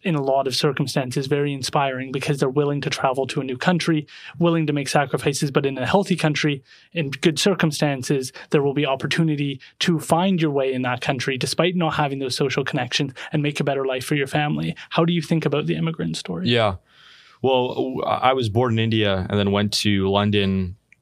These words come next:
Speaker 2: uh, and then came here when I was about four or five. So for me, reality has always just kinda started when I was in Canada.
Speaker 1: Yeah.
Speaker 2: I don't really remember, uh, being born in, born in India or living in, uh, the U K. Um,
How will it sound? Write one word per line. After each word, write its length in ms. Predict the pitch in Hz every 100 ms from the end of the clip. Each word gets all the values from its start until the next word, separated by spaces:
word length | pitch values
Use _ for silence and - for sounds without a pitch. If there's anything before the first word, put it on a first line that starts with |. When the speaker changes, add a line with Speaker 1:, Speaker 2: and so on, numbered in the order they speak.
| _ _ _ _ - -
Speaker 2:
uh, 240 | 107 101
and 120 | 101
then 160 | 104 101
came 300 | - 113 107
here 260 | 101 104 101
when 120 | 95
I 20 |
was 120 | 95
about 200 | 92 90
four 240 | - 110 101
or 60 |
five. 480 | - 98 90 82 85
So 140 | -
for 140 | 98 110
me, 160 | 113
reality 520 | 104 101 98 101 101 95
has 100 | 87
always 300 | 92 90 87
just 400 | 113 - - -
kinda 160 | 92
started 420 | - - 98 95
when 140 | 90 87
I 100 | 87
was 300 | 85 85 85
in 160 | 98 92
Canada. 500 | - 95 87 82 85 _
Speaker 1:
Yeah. 140 | 175 156
Speaker 2:
I 80 | 98
don't 120 | 101
really 180 | 92 90
remember, 560 | 90 92 90 87 82 - - - -
uh, 420 | - - - - -
being 240 | 101 101
born 320 | 92 98 95
in, 280 | 95 98 95
born 200 | 92 95
in 80 | 92
India 320 | 95 95 90
or 180 | 85 90
living 300 | 92 92 92
in, 400 | 90 87 85 98
uh, 300 | - - -
the 100 | 98
U 140 | 95 90
K. 360 | - 104 90 85 - - - - - - _ -
Um, 800 | 107 101 95 92 90 85 85